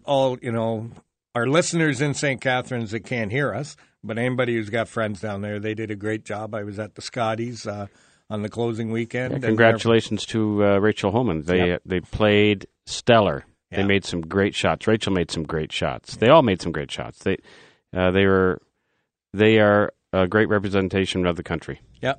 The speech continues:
Speaker 1: it's gonna be fun to watch them in Beijing and, uh, hopefully be able to put a medal around their neck.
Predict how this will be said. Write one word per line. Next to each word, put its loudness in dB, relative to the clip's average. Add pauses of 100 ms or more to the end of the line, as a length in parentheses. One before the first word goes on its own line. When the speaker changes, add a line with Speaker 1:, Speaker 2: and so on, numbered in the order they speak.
Speaker 1:
it's -16
gonna -8
be -6
fun -6
to -6
watch -8
them -10
in -10
Beijing -6 (520)
and, -14
uh, -14
hopefully -6
be -4
able -4
to -8
put -10
a -12
medal -8
around -12
their -10
neck. -16